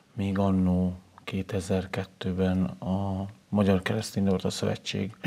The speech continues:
az M K D S ifjúsági szervezeteként alakult, és, uh,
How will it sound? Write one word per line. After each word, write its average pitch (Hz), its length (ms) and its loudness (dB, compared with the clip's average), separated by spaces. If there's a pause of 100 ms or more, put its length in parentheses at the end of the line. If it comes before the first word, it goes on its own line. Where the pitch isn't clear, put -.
(500)
az 101 120 -2
M 101 200 8
K 170 100 8
D 95 340 2
S - 20 -8
ifjúsági 98 520 6
szervezeteként 98 840 0
alakult, 120 600 4 (500)
és, 98 420 -2
uh, 107 80 -2